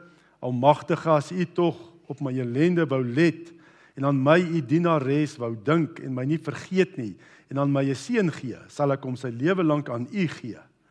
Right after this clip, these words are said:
en na steeken daarvan sal sy hare nie afgesny word nie." Sy het lank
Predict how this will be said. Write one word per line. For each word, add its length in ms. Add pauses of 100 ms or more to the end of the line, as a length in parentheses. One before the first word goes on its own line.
(340)
en 100
na 120
steeken 400
daarvan 500
sal 180
sy 140
hare 400
nie 160
afgesny 580
word 280
nie." 140 (800)
Sy 140
het 120
lank 480